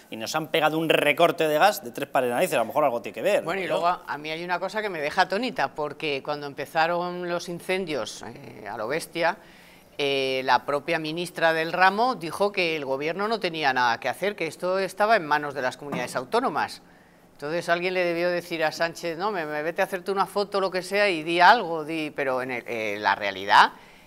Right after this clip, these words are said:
Speaker 2: es que su propia ministra dijo que ellos, la, eso no dependía del gobierno. Entonces, ¿a qué viene ahora todo este, todo este, estos anuncios y todas estas fotos y todos estos Audis, movi-, los, los Audis, los,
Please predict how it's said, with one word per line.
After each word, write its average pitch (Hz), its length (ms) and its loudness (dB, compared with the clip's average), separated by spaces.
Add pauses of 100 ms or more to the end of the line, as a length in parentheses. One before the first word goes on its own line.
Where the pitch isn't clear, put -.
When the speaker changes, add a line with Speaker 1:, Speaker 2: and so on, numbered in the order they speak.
Speaker 2:
es 127 180 -4
que 190 260 -2
su 135 220 -8
propia 160 320 0
ministra 190 460 0
dijo 220 320 -2
que 190 100 0
ellos, 214 400 -2
la, 165 200 4
eso 175 380 -4
no 262 80 0
dependía 185 460 2
del 151 140 2
gobierno. 165 500 0
Entonces, 196 380 -2
¿a 165 60 0
qué 190 140 -2
viene 202 280 0
ahora 180 240 4
todo 185 160 -2
este, 175 480 -4 (560)
todo 175 100 -4
este, 180 220 -2
estos 175 260 -4
anuncios 170 540 -2
y 160 40 -8
todas 170 200 -4
estas 147 220 2
fotos 180 460 -4
y 165 60 -10
todos 170 160 -6
estos 147 300 -6
Audis, 156 360 0
movi-, 139 440 -6
los, 135 240 -8
los 131 340 -6
Audis, 160 420 0
los, 135 320 -4